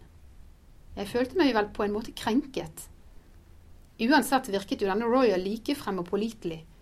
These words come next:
med sitt velpleide skinn-, kinnskjegg og trette blikk. «Hvor er fangen din?» spurte jeg. «Han sover, lenket til et sete.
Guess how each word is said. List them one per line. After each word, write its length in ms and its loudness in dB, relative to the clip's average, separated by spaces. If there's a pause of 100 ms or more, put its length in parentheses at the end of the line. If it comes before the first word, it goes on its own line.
(160)
med 80 -8
sitt 200 -12
velpleide 560 0
skinn-, 400 -4
kinnskjegg 600 0
og 100 -6
trette 320 -6
blikk. 360 -8 (920)
«Hvor 140 0
er 80 4
fangen 340 8
din?» 120 0
spurte 320 -6
jeg. 180 -2 (880)
«Han 140 -4
sover, 400 4 (260)
lenket 380 0
til 100 0
et 120 -6
sete. 360 -6